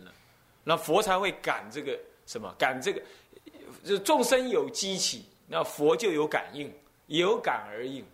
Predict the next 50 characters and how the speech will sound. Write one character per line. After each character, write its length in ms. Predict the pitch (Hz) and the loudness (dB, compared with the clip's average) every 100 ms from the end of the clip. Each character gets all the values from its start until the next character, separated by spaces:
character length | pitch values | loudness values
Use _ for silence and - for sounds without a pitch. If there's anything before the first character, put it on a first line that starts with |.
| _ _ _ _ _ | _ _ _ _ _
懂 160 | 120 127 | -4 -2
意 60 | 143 | 0
思 100 | 139 | 2
吧？ 280 | 120 110 - - _ | 2 0 -8 -20 _
来 160 | 143 - | -2 0
感 280 | 170 139 | 0 -2
应 220 | 175 190 139 | -4 -6 -8
说 240 | - 151 | -4 -2
这 100 | 143 | -2
个 120 | 113 | -6
法。 240 | 104 80 - - - - | -8 -14 -18 -20 -20 -18
所 140 | - 262 | -2 0
以 80 | 247 | 2
说 120 | 262 | 0
法 280 | - 160 147 | 0 -2 -2
不 80 | |
应 300 | 226 247 196 | -4 -6 -6
机， 340 | 180 196 185 185 - | -8 -8 -10 -12 -14
说 220 | - 185 | -4 -2
法 220 | 160 143 | 0 0
者 120 | 139 | -2
有 160 | 135 104 | -6 -8
过 300 | 90 147 107 | -8 -6 -6
失。 240 | - 113 107 - - - - | -8 -10 -16 -20 -20 -20 -2
那 100 | 311 | 2
么 140 | 294 | 2
呢， 180 | 269 247 - - _ _ _ - | 2 -2 -8 -20 _ _ _ -4
乃 240 | 214 220 | 0 0
至 140 | 220 | -2
好 340 | 302 330 294 254 | -2 2 2 2
要 240 | 277 220 | 2 0
佛 240 | - 202 226 | -2 -6 -2
法， 220 | 165 139 | -2 -2
亦 160 | 226 | -4
不 160 | 185 185 | -6 -4
为 100 | 170 | -2
多 220 | 156 147 | -2 -2
说。 320 | 143 151 139 | 0 -2 -2
这 100 | 139 | -4
是 80 | 143 | -6
谁？ 260 | 127 113 107 - - _ _ | -4 -6 -6 -14 -20 _ _
这 80 | 139 | -8
是， 120 | 139 - - - | -8 -10 -18 -12
这 120 | - | -4
是 40 | |
哪 140 | 135 131 | 0 0
里 80 | 127 | -2
讲 220 | 117 95 | -6 -4
到 160 | 113 | -4
的？ 100 | 92 | -4